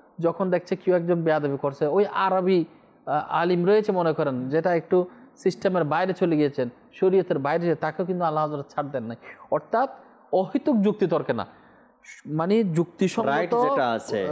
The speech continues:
Speaker 1: কোরআন হাদিসের
Speaker 2: হুম।
Speaker 1: আলোকে তিনি বক্তব্যের মাধ্যমে সেটা তুলে ধরেছেন।
Speaker 2: রাইট, রাইট, রাইট। আমরা,
Speaker 1: আলহামদুলিল্লাহ।
Speaker 2: আহ, আমরা আজকাল, আহ, তুর্কি, তর্ক যুক্তি এগুলো আমরা সোশ্যাল মিডিয়াতে বেশি দেই, যদিও বা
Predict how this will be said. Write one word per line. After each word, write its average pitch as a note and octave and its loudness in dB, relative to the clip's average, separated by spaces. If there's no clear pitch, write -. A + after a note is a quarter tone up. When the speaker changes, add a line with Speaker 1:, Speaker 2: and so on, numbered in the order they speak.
Speaker 1:
কোরআন D#3+ 0
হাদিসের G3 -2
Speaker 2:
হুম। F3+ -2
Speaker 1:
আলোকে F3+ 0
তিনি A3+ 0
বক্তব্যের E3 -2
মাধ্যমে D#3+ -2
সেটা D3 -4
তুলে B2 -6
ধরেছেন। A#2 -2
Speaker 2:
রাইট, A2 -2
রাইট, G2+ -2
রাইট। G2+ -2
আমরা, A2 0
Speaker 1:
আলহামদুলিল্লাহ। A#2 2
Speaker 2:
আহ, B2 -4
আমরা B2+ 0
আজকাল, B2 -2
আহ, A2 2
তুর্কি, C#3+ -2
তর্ক C#3 -2
যুক্তি B2 -4
এগুলো B2 0
আমরা A#2+ -2
সোশ্যাল B2+ -6
মিডিয়াতে A#2+ -2
বেশি A2+ -4
দেই, A2+ -2
যদিও C#3 -2
বা C3+ -2